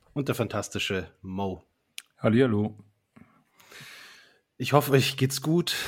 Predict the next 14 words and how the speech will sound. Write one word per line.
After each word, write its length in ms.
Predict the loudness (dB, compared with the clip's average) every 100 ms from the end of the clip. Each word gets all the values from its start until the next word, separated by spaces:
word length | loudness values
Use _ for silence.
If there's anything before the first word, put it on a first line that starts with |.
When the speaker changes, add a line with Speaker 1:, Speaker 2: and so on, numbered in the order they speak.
| -6 0
Speaker 1:
Äh, 320 | 4 4 2
ihr 140 | 0
seid, 260 | 2 2 2
seid 380 | -4 -2 2 2
entspannt. 760 | 0 -2 2 2 0 -4 -8 -4
Äh, 240 | -2 -4
ich 100 | -6
bin 140 | -8 -6
tiefenentspannt 800 | -6 -4 -6 -4 -6 -6 -8
heute. 420 | -10 -6 -6 -6 -12
Irgendwie, 400 | -10 -6 -2 -4
obwohl 260 | -4 -6 -8
ich, 260 | -8 -14
äh, 120 | -14